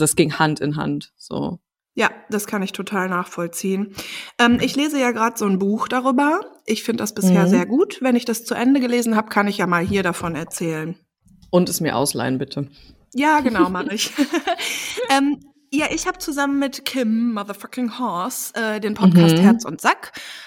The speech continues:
Speaker 2: Ähm, da kann man nicht so viel lernen, aber auch doch wieder ganz viel.
Speaker 1: Ich wollt
Speaker 2: Und
Speaker 1: grad sagen, ey, excuse me. <laughs>
Speaker 2: Und, ähm, wusstest du eigentlich, dass ich vorher schon mal einen Podcast hatte?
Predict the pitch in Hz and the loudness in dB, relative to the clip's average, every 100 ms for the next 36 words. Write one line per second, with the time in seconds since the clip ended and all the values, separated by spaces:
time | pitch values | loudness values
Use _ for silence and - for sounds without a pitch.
0 | - 240 226 220 214 214 226 - _ _ | -4 2 4 4 2 0 -2 -6 _ _
1 | _ - 196 196 196 190 185 180 180 185 | _ -6 -6 -4 -4 -2 -2 -2 -6 -6
2 | 214 233 277 285 - 247 233 226 220 214 | 0 0 2 -2 -2 0 2 0 0 -6
3 | - _ 190 180 180 180 196 180 190 170 | -12 _ 0 2 0 -2 -4 -4 -4 -4
4 | 165 160 - - 339 523 - - - - | -6 -8 -8 -4 -2 -4 -10 -20 -20 -18
5 | - 233 269 349 - - - 147 131 233 | -10 -4 -2 -2 -4 -6 -2 -2 -2 -2
6 | 269 247 254 285 - - 196 226 - 220 | 0 2 0 -2 -8 -2 2 2 0 2
7 | 233 330 302 269 - 285 - 262 - - | 6 6 6 2 2 0 2 0 -2 -2
8 | 285 - 294 - - 269 - 277 269 285 | 0 0 -2 -6 -8 -4 4 6 6 4
9 | 240 233 226 320 - - 208 214 220 202 | 0 0 0 -2 -4 -2 -2 0 -2 -4
10 | 208 208 226 220 208 330 269 139 - - | -4 -6 -6 -4 -4 -4 -4 -4 -12 -12
11 | 175 170 - 180 247 | -12 -10 -10 -8 -8